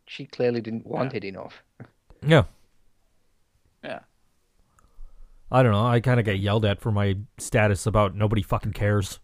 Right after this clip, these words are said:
Speaker 3: <laughs>
Speaker 2: Yeah, I, I, dude, my, I had the same attitude as you about it, Mike. I'm like, th-, this, we were, this was, this was, the thing with her is,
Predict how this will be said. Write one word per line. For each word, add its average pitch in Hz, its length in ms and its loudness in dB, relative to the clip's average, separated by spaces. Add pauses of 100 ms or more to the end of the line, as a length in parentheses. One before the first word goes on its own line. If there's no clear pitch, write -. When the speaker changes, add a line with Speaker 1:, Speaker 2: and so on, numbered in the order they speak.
(140)
Speaker 3:
<laughs> - 600 -6 (220)
Speaker 2:
Yeah, 127 440 -2
I, 156 60 0
I, - 20 -4
dude, 175 200 -6
my, 175 120 -2
I 254 180 -2
had 262 160 -6
the 262 60 -14
same 202 260 -10
attitude 196 380 -6
as 156 100 -12
you 185 80 -6
about 190 200 -6
it, 107 40 -8
Mike. 123 200 -8
I'm 139 100 -6
like, 139 200 -8 (220)
th-, 147 240 -14
this, 175 220 -4
we 156 340 -2
were, 175 220 -4
this 196 200 -2
was, 220 160 -4
this 202 280 -6
was, 208 180 -10 (260)
the 165 120 -2
thing 214 240 -2
with 247 160 -2
her 190 340 -2
is, 147 220 -4